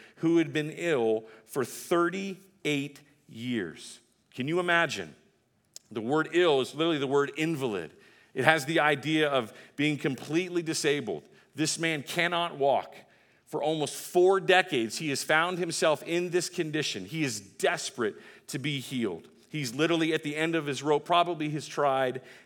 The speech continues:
everything. And in verse six, Jesus catches eyes with him. It says, "When he saw him lying there, and he knew that he had already been there a long time in that condition,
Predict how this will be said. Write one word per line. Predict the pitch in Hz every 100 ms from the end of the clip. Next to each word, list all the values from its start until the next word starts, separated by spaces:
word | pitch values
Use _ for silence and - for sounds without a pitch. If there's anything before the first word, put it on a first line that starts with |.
| -
everything. | 147 143 131 - 95 80 78 _ _ _ _ _ - 135
And |
in | 135 135
verse | 143 185 -
six, | - 202 143 127 - - - -
Jesus | 113 104 143 202 190 120 117 -
catches | - 143 160 147
eyes | 151 139 123
with | 110 -
him. | 95 85 - _ _ _ _
It | 135
says, | 147 143
"When |
he | 147
saw | - 175 165 180
him | 202
lying | 180 170 170 170 135
there, | 92 78 - _ _ _ _
and | 131
he | 147 139
knew | 139 160 185
that | 175 151
he | 156
had | 147
already | 147 156 165 160
been | 143 151
there | 143
a | 123
long | 120 127 147 160 170
time | 160 151 143
in | 127
that | 123 127
condition, | 127 110 - - -